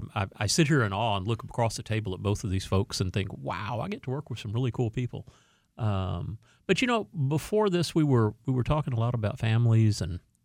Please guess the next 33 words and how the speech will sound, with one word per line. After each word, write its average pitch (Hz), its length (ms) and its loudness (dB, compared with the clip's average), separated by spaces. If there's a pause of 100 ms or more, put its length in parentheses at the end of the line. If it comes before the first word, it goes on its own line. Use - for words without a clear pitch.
(600)
a - 440 -16
lot 160 140 -2
about 180 220 0
the 117 100 0
elephant 117 380 0
in - 60 -6
the 90 80 -2
room, 90 280 0
a 80 40 -6
lot 92 180 -2
about 107 260 -4
the 104 80 -8
disease 90 420 -10
of 90 120 -14
addiction 85 580 -10
and 90 380 -6
how 95 460 -4 (500)
we 95 380 -8
have 120 240 -2
to 139 100 -4
do 113 140 0
better 98 260 -2
destigmatizing 87 1040 -6
this, 78 240 -6
normalizing 101 880 2
conversations. 92 1040 -4
And 98 100 -4
I, 101 140 0 (480)
I 156 60 -4
think 294 200 -6
maybe 233 220 -2
that's 202 260 -2
what, 160 200 0